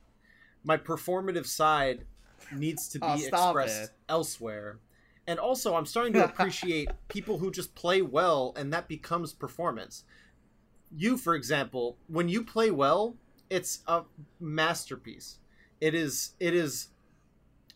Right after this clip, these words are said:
Speaker 1: when you play well. <laughs> So, so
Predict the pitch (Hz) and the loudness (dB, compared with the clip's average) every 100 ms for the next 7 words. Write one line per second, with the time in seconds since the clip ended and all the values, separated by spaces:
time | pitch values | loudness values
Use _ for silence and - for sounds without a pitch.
0 | _ _ 143 170 - 135 117 123 104 _ | _ _ -2 -2 0 0 0 -2 -4 _
1 | - - - 294 254 233 - - 254 262 | -8 -6 -6 0 4 4 4 -6 -8 -6
2 | 254 240 - - 220 190 196 - 214 190 | -4 -4 0 6 6 6 2 4 4 4